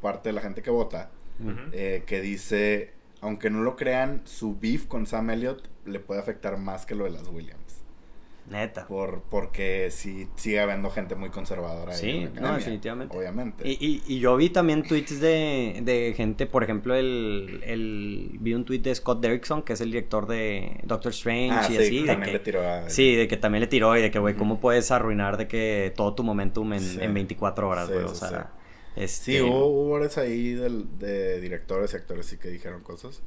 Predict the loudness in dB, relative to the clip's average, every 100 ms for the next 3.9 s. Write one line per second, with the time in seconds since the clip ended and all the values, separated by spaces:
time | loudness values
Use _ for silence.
0 | -4 -4 -4 -6 -10 -12 -12 -10 -8 -4
1 | -2 -2 -2 -4 -2 -2 0 -2 -2 -4
2 | -6 -6 -2 4 8 6 4 0 0 0
3 | -2 -2 0 0 0 0 -4 -6